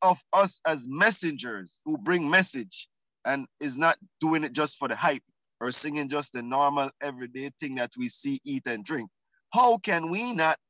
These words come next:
have so much messages to bring to the people if we are messengers? From my perspective, many artists or musicians who are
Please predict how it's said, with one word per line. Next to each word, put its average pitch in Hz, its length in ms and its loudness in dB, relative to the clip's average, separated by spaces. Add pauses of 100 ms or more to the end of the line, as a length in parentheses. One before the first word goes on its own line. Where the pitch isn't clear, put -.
(140)
have 160 260 4 (340)
so 202 480 -2
much 180 320 0
messages 147 600 -6
to 135 120 -10
bring 143 300 -4
to 131 100 -8
the 120 200 -4
people 160 360 -4
if 123 220 -4
we 127 140 -2
are 117 80 2
messengers? 110 840 -4 (300)
From 160 200 0
my 262 240 4
perspective, 165 640 -2 (1500)
many 226 280 0 (100)
artists 214 520 2
or 180 120 -4
musicians 175 760 -4
who 196 180 -6
are 165 380 2